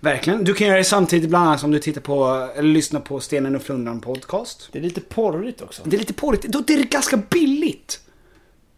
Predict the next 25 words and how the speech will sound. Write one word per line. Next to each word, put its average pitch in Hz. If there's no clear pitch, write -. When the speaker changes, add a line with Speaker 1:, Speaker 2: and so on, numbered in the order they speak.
Speaker 1:
Det 208
är 196
ganska 277
billigt 262
för 214
alltså 208
du 196
får 285
ju 233
mössor -
och 156
jackor 107
och 151
strumpor 123
och 147
knoppvärmare 135
och 156
allt 190
möjligt 240
av 135
att 123
sticka. 113
Speaker 2:
Nätlinnen. 123
Speaker 1:
Och 185
nattalinnen. 82